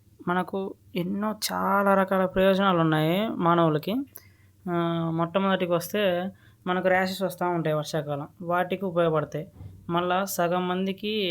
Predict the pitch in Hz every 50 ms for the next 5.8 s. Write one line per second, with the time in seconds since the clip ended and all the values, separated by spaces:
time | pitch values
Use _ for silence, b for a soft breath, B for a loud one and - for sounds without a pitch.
0 | 165 160 160 156 160 156 180 196 190 190 - 175 160 151 143 143 143 156 - -
1 | - 175 175 202 208 202 170 160 165 170 160 156 151 151 - - 185 185 185 180
2 | 175 165 170 165 - 165 147 147 147 139 151 - - - _ - _ _ _ _
3 | _ _ _ _ _ - 185 - - 208 214 214 220 220 220 196 202 196 190 185
4 | - 190 190 190 185 190 190 185 185 180 180 180 175 175 - 185 180 175 175 175
5 | 175 175 175 - 226 226 208 185 175 165 160 - - 175 175 175